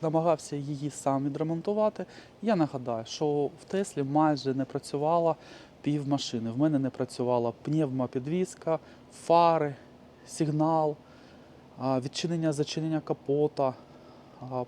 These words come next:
поворотник, там що ще, я вже не пам'ятаю, там я десь, може, вставлю, там що було, ну просто капець. Тому, фух, залишилось небагато помилок, тому можна жити.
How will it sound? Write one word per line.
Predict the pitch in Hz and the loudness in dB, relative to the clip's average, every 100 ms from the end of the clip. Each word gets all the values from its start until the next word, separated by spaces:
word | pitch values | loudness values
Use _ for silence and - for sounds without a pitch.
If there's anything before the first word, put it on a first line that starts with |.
| - | 0
поворотник, | 156 165 156 156 156 - 135 | 4 6 8 6 4 -2 -8
там | - 139 131 | -2 -2 -2
що | - | -6
ще, | 175 - - 185 | -6 -6 -4 0
я | 156 143 | 2 2
вже | 131 143 | 2 2
не | 143 | 2
пам'ятаю, | 139 143 151 - 180 135 | 0 -2 -2 0 2 2
там | - 127 113 - - - - | 0 -8 -8 -14 -20 -20 -4
я | 139 | -2
десь, | 135 135 - | 4 4 2
може, | 131 131 | -2 -2
вставлю, | 127 - 151 117 | -2 0 0 0
там | 113 110 | -2 -6
що | - 113 | -6 -8
було, | 113 110 107 | -4 -4 -2
ну | 123 | -4
просто | - 139 - - | -6 -8 -8 -12
капець. | 120 95 - | -10 -10 -10
Тому, | - 143 170 147 - - - - - - - - - - - - | -8 -4 -4 -4 -8 -20 -20 -20 -20 -20 -20 -20 -20 -20 -20 0
фух, | 180 151 - - - - - - - - - - - - | 4 4 2 -2 -6 -8 -10 -12 -14 -16 -18 -20 -20 -8
залишилось | 135 127 151 - 143 - | 0 0 0 -2 -6 0
небагато | 131 135 123 120 113 - - - - - - - - | 2 4 4 4 4 2 -8 -12 -20 -20 -20 -14 -2
помилок, | 110 104 131 147 | 0 2 2 2
тому | - 113 131 143 - - | -2 -4 -2 -4 -10 -2
можна | 120 127 127 123 - | 2 4 2 -4 -4
жити. | 113 113 110 | -2 -2 -2